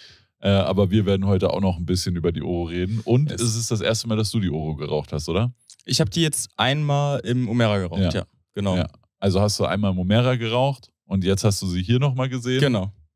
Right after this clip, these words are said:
Speaker 1: Und dann bin ich mal gespannt, was dein erster Eindruck ist und
Speaker 2: Ja.
Speaker 1: dein Take zu der Pfeife ist, weil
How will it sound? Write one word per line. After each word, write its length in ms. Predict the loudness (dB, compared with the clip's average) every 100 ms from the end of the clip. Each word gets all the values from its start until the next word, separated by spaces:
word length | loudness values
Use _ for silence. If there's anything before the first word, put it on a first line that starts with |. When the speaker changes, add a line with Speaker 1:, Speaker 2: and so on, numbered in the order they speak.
| _
Speaker 1:
Und 140 | -4
dann 300 | 0 0 -2
bin 120 | -2 -2
ich 120 | 0
mal 100 | 0
gespannt, 300 | 0 0 0
was 160 | 0 2
dein 180 | 0
erster 340 | 2 0 0 0
Eindruck 340 | 0 0 -2
ist 180 | -2 -2
und 140 | 0 2
Speaker 2:
Ja. 120 | 2
Speaker 1:
dein 140 | 2
Take 360 | 2 2 2 -2
zu 140 | -2
der 140 | 0 0
Pfeife 360 | 2 0 2
ist, 200 | -2 2
weil 460 | 4 4 4 4